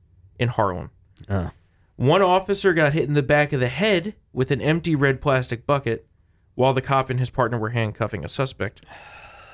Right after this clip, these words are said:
Speaker 1: And in order to not escalate the situation further,
Speaker 2: Yeah.
Speaker 1: they just walked away.
Speaker 2: No backup?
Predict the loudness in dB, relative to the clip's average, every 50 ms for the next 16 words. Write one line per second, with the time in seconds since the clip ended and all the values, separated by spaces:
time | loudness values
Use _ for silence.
0 | -20 -12 -4 0 0 2 4 4 4 6 6 6 6 4 2 0 -2 0 0 0
1 | -2 -2 -2 0 0 0 -2 -2 0 2 2 2 2 0 -2 -2 -2 -2 -2 0
2 | 2 2 2 2 2 0 -2 -4 -4 0 0 2 2 2 2 0 -2 -4 -6 -4
3 | _ 2 4 4 4 0 -4 _ _ _ _ -2 0 0 0 -2 -2 -2 -2 -2
4 | -2 -2 -4 -4 -2 -2 -4 -4 -6 -12 _ _ _ _ _ _ _ _ _ _
5 | _ _ _ 4 4 6 6 6 4 4 4 2 0 0 0